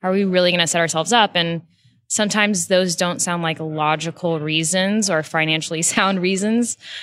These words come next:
And I have to be the one to go to my bosses and be like, "Hey, actually, we're not gonna open up for this, and we're not gonna <laughs> try to make more money tonight, and I'm gonna hire more staff and train them." And it's things that part of me is like, "No, don't do that."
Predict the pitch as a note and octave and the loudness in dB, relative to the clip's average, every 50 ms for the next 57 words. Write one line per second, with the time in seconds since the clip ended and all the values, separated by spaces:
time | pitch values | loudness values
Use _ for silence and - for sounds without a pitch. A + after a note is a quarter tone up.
0 | - - _ _ _ F#3+ G3 G3+ G3+ G3+ F#3+ F3 F3 F#3 E3 F3+ E3+ E3+ E3 E3 | -16 -18 _ _ _ 0 2 4 4 4 2 2 0 -2 0 0 0 0 0 0
1 | D#3+ D#3+ D#3+ D#3+ D#3 - - E3+ E3+ D#3+ D#3+ D#3+ - E3 D#3+ D#3 D#3+ D#3+ D#3+ D#3+ | 0 0 0 -2 -2 -4 -2 0 0 0 0 0 -2 -2 -2 -2 0 0 -2 0
2 | D#3 D3 D3+ D#3+ - D#3 D#3+ D#3+ F3 E3 D#3 D#3 D#3+ D#3 F3 - C#4 D#4 F4+ E4+ | 2 0 0 0 0 -2 -4 -4 -4 -4 -2 -2 -2 -2 -2 -2 -2 0 0 2
3 | D4+ C4 B3+ C4 - - C#4+ C#4 C4 B3+ B3 B3 B3+ B3+ - B3 A#3 A3+ A3 G#3+ | 2 2 0 0 -2 -2 0 0 2 2 2 2 2 0 0 0 2 2 4 4
4 | G#3 G#3 G3+ G3 G3 G3 - - - G3 F3+ F#3+ F#3 F3+ F3+ - F3+ E3+ F3 E3+ | 4 4 2 2 0 -2 -2 -4 -2 -2 0 0 -2 -2 -2 -2 0 0 2 0
5 | E3 - - - F#3 F#3 F#3 G3 G#3 A3+ A3+ A#3+ B3+ C4+ C4+ C4 C4+ B3+ B3 A#3 | 0 0 -2 -2 -2 -2 0 0 0 0 2 2 2 2 2 2 0 0 2 2
6 | A3+ A3 G#3+ A3+ G#3+ - - B3 G#3 - - - - - - - - _ - - | 2 4 4 2 2 2 2 0 0 0 -4 -6 -8 -8 -8 -10 -16 _ 2 4
7 | C4+ B3+ B3 B3 A#3 A3+ A3+ A3+ A3 G#3+ G#3+ G3+ G3+ G3+ G3 - G#3 G3 F#3 F3+ | 4 6 6 6 4 4 4 4 4 4 4 4 2 2 2 0 2 2 4 4
8 | F3+ E3 G3+ A3 B3 C#4 D4 D4 C#4+ C#4 C4+ B3+ B3 A#3 A3+ A#3 B3+ C#4 C4 - | 4 4 4 4 4 4 4 4 4 4 4 4 4 4 4 4 4 2 2 2
9 | A3+ G3+ F#3 F3 F3 - G3+ F#3 - - G3 F#3+ F#3 F3 E3+ E3+ E3 E3 E3 E3+ | 4 4 4 4 2 0 -4 -4 0 0 0 0 2 0 0 0 0 0 -2 -2
10 | E3+ E3+ E3+ F3 F3 E3+ - _ _ _ _ _ _ _ _ _ _ _ _ _ | -2 -2 -4 -4 -6 -8 -12 _ _ _ _ _ _ _ _ _ _ _ _ _
11 | _ _ A#3 G3+ - - - - C4+ C#4 C#4 B3+ B3 C4+ A#3+ G#3+ G3+ - - _ | _ _ -6 -4 -4 -6 0 2 4 4 4 4 4 4 4 4 4 2 -2 _
12 | _ _ A#3 A3+ A#3 A#3+ B3+ C4 B3 A3 A#3+ A#3+ A3+ C#4+ D4 C#4 C#4+ C#4+ C#4 A#3+ | _ _ 2 4 4 6 4 4 4 4 2 2 2 4 4 4 6 4 6 6
13 | C#4 C#4 C4 C#4+ C#4+ D4 C#4+ C#4+ C#4 C4 C4 B3 A#3 - | 4 4 4 4 4 6 6 6 6 6 6 4 4 2